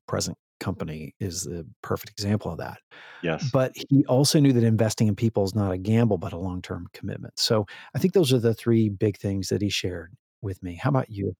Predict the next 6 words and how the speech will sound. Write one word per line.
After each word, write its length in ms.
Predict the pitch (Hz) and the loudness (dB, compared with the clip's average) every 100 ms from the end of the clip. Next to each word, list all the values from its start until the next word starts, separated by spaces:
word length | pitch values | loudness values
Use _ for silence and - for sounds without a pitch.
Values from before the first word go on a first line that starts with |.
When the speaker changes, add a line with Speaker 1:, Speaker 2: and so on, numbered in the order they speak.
| _ _ _ _ | _ _ _ _
Speaker 2:
Yeah, 280 | 90 90 82 | -2 0 0
that's 200 | 98 - - | -4 -6 -4
awesome. 480 | 80 82 80 71 - _ - - - - _ _ - | -4 -2 -6 -10 -14 _ -20 -20 -20 -20 _ _ -2
I'll 140 | 92 | -2
quickly 380 | 87 - 113 98 | 0 -4 -2 -2
say 600 | 85 - 92 90 85 82 | -2 0 2 4 2 0